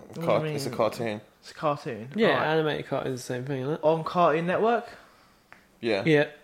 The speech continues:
Speaker 1: It's on Scooby-Doo again, is it?
Speaker 3: No.
Speaker 2: No.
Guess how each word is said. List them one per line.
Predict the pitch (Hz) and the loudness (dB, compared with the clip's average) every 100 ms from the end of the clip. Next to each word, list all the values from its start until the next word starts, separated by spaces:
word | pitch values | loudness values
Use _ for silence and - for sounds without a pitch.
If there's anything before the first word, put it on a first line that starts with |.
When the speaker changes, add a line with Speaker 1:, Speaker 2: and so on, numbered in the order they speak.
| - - - - - - - - - _ _ _ _ _ _ _ _ _ | -18 -18 -20 -18 -16 -16 -20 -20 -20 _ _ _ _ _ _ _ _ _
Speaker 1:
It's | - - | -12 -4
on | 214 | -4
Scooby-Doo | - 160 147 160 | 0 0 2 0
again, | 117 110 | 0 -4
is | 120 | -4
it? | 190 208 - - - | -4 -6 -16 -20 -2
Speaker 3:
No. | 170 160 151 | 4 6 6
Speaker 2:
No. | 147 135 123 113 | 4 4 4 4